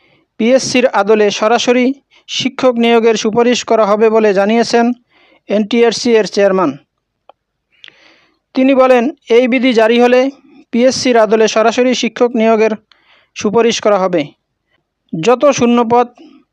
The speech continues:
তত নিয়োগ বিজ্ঞপ্তি প্রকাশ করা হবে। প্রার্থীদেরও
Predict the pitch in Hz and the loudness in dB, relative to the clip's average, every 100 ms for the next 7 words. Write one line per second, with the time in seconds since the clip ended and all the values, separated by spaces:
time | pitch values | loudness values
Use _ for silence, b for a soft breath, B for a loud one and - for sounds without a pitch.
0 | _ _ _ _ _ _ _ _ _ _ | _ _ _ _ _ _ _ _ _ _
1 | - 233 269 247 240 233 233 220 220 226 | -2 0 2 2 2 2 0 -2 -2 -2
2 | 220 202 214 - 240 220 240 254 269 _ | -2 -2 -2 0 0 2 2 0 -2 _
3 | 208 226 - 240 233 226 | 0 0 0 -2 2 2